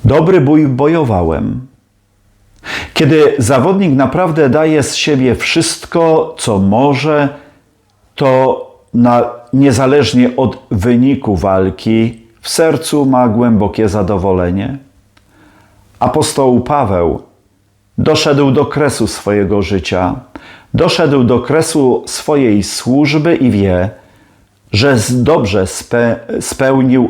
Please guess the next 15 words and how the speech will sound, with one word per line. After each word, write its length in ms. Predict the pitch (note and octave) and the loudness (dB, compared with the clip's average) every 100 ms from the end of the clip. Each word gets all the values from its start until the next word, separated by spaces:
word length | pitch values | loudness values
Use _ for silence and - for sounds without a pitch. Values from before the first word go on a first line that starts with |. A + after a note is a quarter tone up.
| - | -4
swoją 560 | - - A#2 A2+ A2 G2+ | -14 -6 -2 0 2 0
rolę 420 | G#2 G2+ G#2 G#2 - - _ _ _ G2 | 0 0 0 -2 -6 -20 _ _ _ -2
Bożego 800 | B2 G#2 G#2+ G#2 G2+ G2+ F#2+ - | 0 2 0 0 0 0 -2 -4
posłan-, 500 | A#2 - G#2+ G2+ G2 - - | -4 -2 -2 0 0 -4 -6
posłannika. 880 | - - A2+ G2 F#2 F2+ - G2 F#2+ - _ _ _ _ _ _ _ - - - - - - _ _ - | -4 -2 0 0 2 0 -2 -4 -4 -8 _ _ _ _ _ _ _ -20 -20 -18 -20 -20 -20 _ _ -2
Nie 180 | A3 A3+ | 2 4
ma 160 | E3 B2+ | 4 4
na 140 | A#2 | 2
całym 500 | - C3+ C3 B2+ B2 | 2 2 4 4 2
świecie 540 | - - D3 - D#3 | 0 -2 -2 0 0
większego 640 | A#2+ C3+ C3+ - D3+ C3 C3+ | 2 2 0 -2 -4 0 0
zadowolenia, 1080 | A#2 C3 B2 A2 A#2+ B2+ D3 C#3+ C#3 C#3 - | 0 0 2 2 2 2 2 2 2 0 0
jak 440 | B2 B2 - - - _ _ _ - | 0 0 -4 -16 -20 _ _ _ -8
właśnie 420 | B2+ D#3+ - E3+ | -4 -4 -2 -2
świadomość, 1120 | D3 - E3 D3 D#3+ D3+ G2 F2+ - - - | 0 0 0 0 2 2 2 0 -4 -14 -18